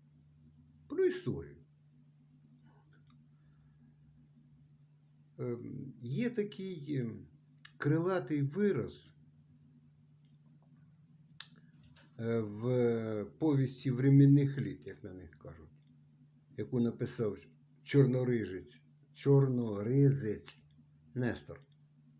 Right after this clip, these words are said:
Ну, згадуючи історію України, він згадав, що, е, в Україні колись правив швед,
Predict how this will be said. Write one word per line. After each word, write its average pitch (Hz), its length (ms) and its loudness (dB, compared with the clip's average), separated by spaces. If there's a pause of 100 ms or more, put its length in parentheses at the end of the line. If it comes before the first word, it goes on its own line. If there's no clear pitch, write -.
(2000)
Ну, 311 120 -4
згадуючи 135 600 0
історію 117 840 0 (560)
України, 202 760 -2
він 156 180 0
згадав, 139 460 2
що, 101 500 -6 (680)
е, 98 220 -8
в 92 140 -10
Україні 123 560 2
колись 117 420 0
правив 107 680 0 (880)
швед, 135 600 2